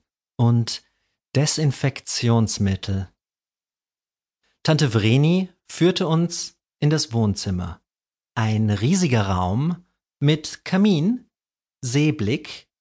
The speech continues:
und Designermöbeln. Der Fußboden war blitzblank. An den Wänden hingen ein paar abstrakte Gemälde,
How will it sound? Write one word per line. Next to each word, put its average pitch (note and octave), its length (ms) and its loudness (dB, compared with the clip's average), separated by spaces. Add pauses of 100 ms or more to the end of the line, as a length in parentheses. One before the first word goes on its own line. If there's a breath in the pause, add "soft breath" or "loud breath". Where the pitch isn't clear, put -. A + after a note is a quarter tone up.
(120)
und E3 440 0 (120)
Designermöbeln. A#2 1040 0 (1500)
Der G#2 100 0
Fußboden A#2 960 0 (280)
war F#2+ 200 -2
blitzblank. A#2+ 1200 -2 (1600)
An C3 140 4
den B2 180 4
Wänden F3 580 2 (580)
hingen G#3 260 2
ein C#3 140 0
paar C#3+ 520 -2
abstrakte - 1080 -4
Gemälde, F#2 680 0